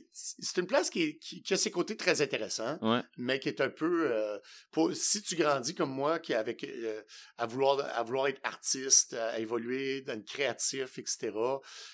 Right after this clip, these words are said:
Speaker 1: euh, tu peux avoir le goût de déménager à Montréal, mettons.
Speaker 2: Ok.
Speaker 1: Ouais.
Speaker 2: C'est ça que t'as fait.
Speaker 1: Ouais, exact.
Speaker 2: Puis on parle d'Ottawa, toi, t'es à Elmer, c'est, c'est combien de temps la distance ?
Speaker 1: Ben, c'est l'autre bord de la rivière.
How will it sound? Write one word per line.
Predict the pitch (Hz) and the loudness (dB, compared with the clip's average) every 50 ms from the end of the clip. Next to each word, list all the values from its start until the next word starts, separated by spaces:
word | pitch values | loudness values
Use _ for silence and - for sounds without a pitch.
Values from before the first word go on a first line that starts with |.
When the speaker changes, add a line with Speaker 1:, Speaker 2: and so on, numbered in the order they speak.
| - - - - | -20 -14 -8 -4
Speaker 1:
euh, | 113 110 110 107 107 101 | -2 0 0 0 -2 -4
tu | - - - - | -2 -2 2 6
peux | - 151 | 8 8
avoir | 139 139 135 | 8 8 4
le | 123 | 2
goût | 110 123 | 0 -2
de | 131 127 | -4 -4
déménager | 139 123 117 117 117 110 120 | -4 -4 -4 -4 -4 -4 -4
à | 117 | -4
Montréal, | 110 104 101 98 92 90 | -6 -6 -8 -8 -12 -14
mettons. | 92 - - - | -18 -20 -12 -4
Speaker 2:
Ok. | 87 107 101 - | 0 0 2 4
Speaker 1:
Ouais. | 107 101 - - _ _ _ - - - | 2 2 2 0 _ _ _ -18 -10 -6
Speaker 2:
C'est | - - | -4 -2
ça | 95 113 107 | 2 2 2
que | 92 | 2
t'as | 107 95 | 0 -2
fait. | 95 101 90 - - | -2 -4 -6 -6 -8
Speaker 1:
Ouais, | - 110 - _ _ _ - | -12 -12 -12 _ _ _ -20
exact. | - - - - - _ _ - | -20 -20 -20 -20 -20 _ _ 4
Speaker 2:
Puis | 123 127 82 | 6 6 6
on | 98 120 113 | 6 6 8
parle | 98 131 135 135 | 10 12 10 12
d'Ottawa, | 120 - 117 113 120 139 143 | 12 12 12 12 12 10 8
toi, | - - 147 131 120 | 8 6 4 4 6
t'es | - 120 | 6 6
à | 113 107 - | 6 6 6
Elmer, | - 107 107 107 107 117 123 127 | 6 6 6 6 6 2 2 2
c'est, | 123 - - 98 92 | 0 -4 -8 -8 -8
c'est | - - 95 | -8 -6 -4
combien | - 110 107 104 101 | -2 0 0 0 0
de | 95 | 0
temps | 113 110 | 0 0
la | 104 | 0
distance ? | 95 92 - - - 101 104 101 - 123 | 0 -4 -6 -8 -8 -8 -8 -2 4 6
Speaker 1:
Ben, | 139 131 | 8 8
c'est | 127 - 156 | 8 6 6
l'autre | 143 139 131 | 6 8 10
bord | 143 143 | 8 8
de | 139 | 8
la | 135 | 6
rivière. | 123 110 113 113 113 | 2 2 -2 -2 -4